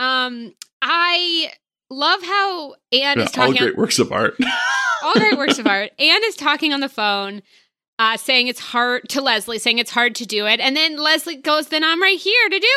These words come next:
Speaker 1: it," basically. She's, she pops in, shows up on the date, uh, sits down, is about to make her pitch when Ben shows up because he suspected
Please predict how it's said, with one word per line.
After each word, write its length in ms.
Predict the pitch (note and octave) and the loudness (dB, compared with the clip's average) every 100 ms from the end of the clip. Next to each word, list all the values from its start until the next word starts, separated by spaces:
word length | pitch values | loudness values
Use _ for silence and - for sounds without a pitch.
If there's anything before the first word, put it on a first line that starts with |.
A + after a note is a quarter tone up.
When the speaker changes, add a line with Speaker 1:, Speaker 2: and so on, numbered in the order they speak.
| B4 | 0
Speaker 1:
it," 120 | F3+ | -2
basically. 580 | A3 G#3 - G3 F3+ E3 | -2 -2 -4 -4 -2 -2
She's, 360 | - C#4 C#4+ - | 2 2 2 -2
she 160 | D4 | -6
pops 420 | - E4+ G#4+ - | -2 0 0 -2
in, 360 | A#3+ G3+ G#3+ C#4 _ _ _ | -2 -2 -4 -10 _ _ _
shows 380 | - D4+ E4 G#4+ | -6 -4 0 0
up 160 | G4+ | 0
on 100 | G4 | -2
the 80 | F4 | -4
date, 480 | A#3+ F#3 F#3 B3 - _ _ _ _ _ - | 0 2 2 0 -6 _ _ _ _ _ -2
uh, 220 | A#3+ A#3+ | 0 0
sits 420 | - F4 G#4+ - | -2 -2 -2 -4
down, 440 | - A#3 G#3+ G#3 A3 | -2 2 2 2 -4
is 120 | A3+ | -6
about 460 | C4 - C4+ D#4+ - | -6 -2 0 -2 -4
to 260 | E4 C#4+ | -2 -2
make 340 | B3 A#3+ C#4+ - | 0 0 0 -2
her 220 | C#4+ C4 | -4 -4
pitch 500 | - G3+ G#3 - - | -2 0 0 -2 -6
when 280 | A#3+ C4 A#3 | -2 -2 0
Ben 340 | B3+ E4 A#4+ | 0 0 0
shows 400 | G#4 B3 F#3 F#3+ | 0 0 -2 -2
up 220 | F3+ - - | -4 -4 -6
because 260 | A3+ A#3 G#3+ | -6 -4 -6
he 220 | - A#4 | 0 0
suspected 800 | B4+ C4 - A3+ G3+ G#3+ G3+ F#3 | 0 -6 0 0 0 -4 -4 -10